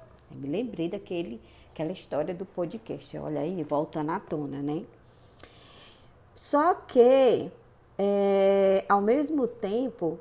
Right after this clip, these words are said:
uma professora também teve essa ideia de fazer um podcast. Só que aí, é,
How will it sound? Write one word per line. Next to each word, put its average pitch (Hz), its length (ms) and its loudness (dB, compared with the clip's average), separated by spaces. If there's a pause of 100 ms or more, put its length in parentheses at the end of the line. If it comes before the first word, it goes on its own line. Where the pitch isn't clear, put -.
(140)
uma 208 220 -2
professora 214 840 0
também 240 380 -2
teve 196 240 -4
essa 185 160 -2
ideia 156 400 -2
de 170 180 -6
fazer 175 800 -2 (100)
um 208 120 -8
podcast. 196 760 -6 (560)
Só 175 220 0
que 190 180 -6
aí, 180 560 -2 (1300)
é, 175 840 2